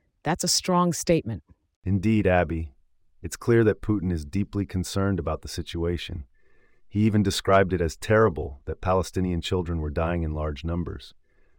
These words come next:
Speaker 2: But the question remains, how can the brics group contribute to a solution?
Speaker 1: That's the million-dollar question, Michael. Only time will tell. But it's clear that Putin is pushing for a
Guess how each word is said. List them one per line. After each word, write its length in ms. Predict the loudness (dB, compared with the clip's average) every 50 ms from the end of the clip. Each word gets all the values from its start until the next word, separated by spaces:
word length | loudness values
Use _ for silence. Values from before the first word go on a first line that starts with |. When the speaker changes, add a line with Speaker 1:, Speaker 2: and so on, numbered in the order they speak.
| _ _ -12
Speaker 2:
But 80 | -8
the 80 | -6 -4
question 420 | 2 4 4 4 4 2 0 0
remains, 600 | 0 2 0 0 0 0 -2 -4 -6 -8 -10 -16 -20 _ _ _ _ -20 -20 -20 -12
how 200 | -2 2 4 4
can 200 | 4 4 2 2
the 80 | 2 2
brics 380 | 2 2 0 0 0 -2 -8 -8
group 380 | -4 -4 -4 -4 -4 -8 -10
contribute 560 | -8 -8 -8 -4 -2 -2 -2 -2 -4 -6 -6
to 140 | -8 -8 -8
a 60 | -6
solution? 640 | -6 -6 -6 -6 -4 -6 -6 -8 -10 -12 -14 -14 -16 -18 _ _ _ _ _ _ _ _ _ _ _ _ _ _ _ _
Speaker 1:
That's 240 | -8 -8 -8 -6 -4
the 80 | 0
million-dollar 600 | 2 2 4 4 4 4 2 4 4 2 2 2 0
question, 420 | -2 -2 -2 -2 -2 -4 -4 -2
Michael. 460 | -2 -2 -4 -4 -6 -10 -10 -10 -14 _ _ _ -2
Only 260 | 0 0 2 0 0
time 340 | -2 -2 -2 -2 -2 -2 -2
will 100 | -4 -4
tell. 440 | -6 -6 -4 -4 -4 -6 -8 -14 _ _ _ _ _ _ _ _ _ _ _ _ _ _ _ _ -4
But 80 | -4
it's 160 | -4 -4 -6 -10
clear 340 | -6 0 4 6 6 6
that 200 | 6 4 0 _
Putin 280 | 0 0 0 0 0 -2
is 120 | -4 -4
pushing 400 | -4 -2 -2 0 0 0 0 -2
for 180 | -2 -4 -4 -2
a 100 | 0 2